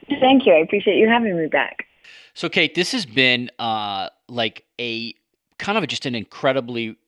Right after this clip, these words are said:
Speaker 2: uh, surreal professional stretch for you in the last twelve months, where you've worked for Fox, Turner, C B S, and at the same time, a pandemic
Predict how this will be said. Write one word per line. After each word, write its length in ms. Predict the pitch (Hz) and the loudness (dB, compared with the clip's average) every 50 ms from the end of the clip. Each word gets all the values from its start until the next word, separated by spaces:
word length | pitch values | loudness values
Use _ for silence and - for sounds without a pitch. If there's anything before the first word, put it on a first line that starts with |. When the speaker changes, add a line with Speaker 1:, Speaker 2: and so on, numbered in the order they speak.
| _ _ - | _ _ -12
Speaker 2:
uh, 360 | 110 104 98 95 95 92 - _ _ _ _ _ _ _ _ _ - | -10 -8 -6 -6 -8 -10 -12 _ _ _ _ _ _ _ _ _ -10
surreal 720 | - - - 135 113 120 127 120 117 107 104 101 98 - _ _ _ _ _ | -8 -6 -6 -6 -4 -4 -2 -2 0 0 -2 -4 -8 -12 _ _ _ _ _
professional 560 | - - - - 131 120 - - 127 117 107 | -12 -8 -2 -2 0 0 -2 -4 -6 -8 -10
stretch 400 | - - - 120 110 104 - - | -10 -10 -6 -6 -6 -4 -6 -10
for 140 | - - 107 | -12 -12 -12
you 320 | 92 92 90 87 87 87 _ _ _ _ _ _ _ _ _ | -12 -10 -10 -10 -12 -14 _ _ _ _ _ _ _ _ _
in 100 | 107 107 | -14 -12
the 80 | 107 104 | -10 -8
last 360 | 104 104 101 98 92 - - | -8 -6 -6 -8 -8 -10 -12
twelve 300 | - - 107 101 92 90 | -8 -6 -6 -6 -6 -8
months, 360 | 95 95 90 90 92 - - - _ _ 107 | -10 -10 -10 -10 -12 -16 -20 -20 _ _ -12
where 220 | 110 110 104 104 | -8 -6 -6 -6
you've 400 | 107 101 101 107 101 92 104 98 | -6 -8 -8 -10 -12 -12 -12 -8
worked 220 | 117 120 117 - | -8 -8 -8 -8
for 100 | - - | -12 -20
Fox, 560 | 107 - - 123 143 156 _ - - - - _ _ _ _ _ _ _ _ _ - | -8 -4 -2 -2 -2 -4 _ -14 -18 -18 -18 _ _ _ _ _ _ _ _ _ -10
Turner, 460 | - - 147 143 127 120 120 135 - _ _ _ _ _ _ _ | -6 -4 -2 0 0 -2 -4 -6 -10 _ _ _ _ _ _ _
C 260 | - - - - 170 | -12 -8 -6 -6 -4
B 180 | 156 160 143 117 | -2 0 0 2
S, 360 | 113 117 - - - - - _ _ _ _ _ _ _ _ _ _ _ | 0 0 -4 -8 -12 -14 -18 _ _ _ _ _ _ _ _ _ _ _
and 140 | - 117 127 | -4 -2 -2
at 100 | 131 117 | -2 -2
the 60 | - | -4
same 240 | 117 - 170 160 156 | -2 0 0 0 0
time, 480 | 139 - 160 156 143 135 131 127 123 120 _ _ _ _ _ _ _ _ _ | -2 -2 -2 0 2 2 0 -2 -4 -8 _ _ _ _ _ _ _ _ _
a 120 | - 120 117 | -6 -6 -6
pandemic 1040 | - - - 139 127 123 127 135 131 120 104 - - - - - - 120 127 120 | -4 -4 -2 -2 0 0 0 0 0 -2 -4 -8 -10 -16 -18 -18 -16 -14 -14 -14